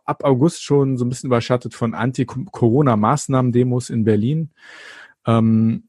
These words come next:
ne, dann natürlich auch bekannt für diese versuchte Stürmung des Reichstags et cetera, et cetera. Aber es wird gereist.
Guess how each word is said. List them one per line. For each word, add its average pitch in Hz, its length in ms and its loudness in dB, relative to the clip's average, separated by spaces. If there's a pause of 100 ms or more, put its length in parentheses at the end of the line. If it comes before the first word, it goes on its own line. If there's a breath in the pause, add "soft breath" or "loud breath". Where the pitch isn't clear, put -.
(160)
ne, 127 360 -4
dann 110 260 -4
natürlich 110 320 -4
auch - 80 -10
bekannt - 340 -6
für 110 100 -12
diese 101 160 -6
versuchte 117 460 -2
Stürmung 131 480 2
des 101 160 -6
Reichstags 113 600 -2
et - 120 -12
cetera, 107 300 -8
et 107 60 -10
cetera. 113 280 -8
Aber 117 160 2
es 117 160 0
wird 165 180 4
gereist. 147 680 0